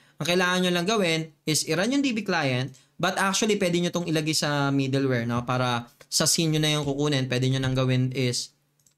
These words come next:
C, D B client, pwede nyo nang gawin yan. Parang si, ah, parang si,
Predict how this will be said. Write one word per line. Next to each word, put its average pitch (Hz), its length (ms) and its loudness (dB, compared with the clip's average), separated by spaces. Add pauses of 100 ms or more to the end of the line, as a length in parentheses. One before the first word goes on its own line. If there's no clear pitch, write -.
(560)
C, 202 480 2
D 165 160 2
B 147 80 -2
client, 151 400 -2
pwede 143 240 0
nyo 151 80 -2
nang 147 80 -2
gawin 135 320 2
yan. 120 100 -2 (300)
Parang 127 240 -2
si, 131 400 -4
ah, 120 480 -2
parang 127 400 -2 (480)
si, 170 720 2